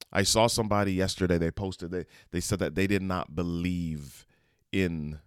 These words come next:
<laughs> in, in, in privilege. And, and I'm not even gonna add the color to it.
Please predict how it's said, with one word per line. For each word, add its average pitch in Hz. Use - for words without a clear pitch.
<laughs> -
in, 85
in, 82
in 82
privilege. 71
And, 76
and 80
I'm 87
not 90
even 92
gonna 87
add 85
the 82
color 76
to 64
it. 50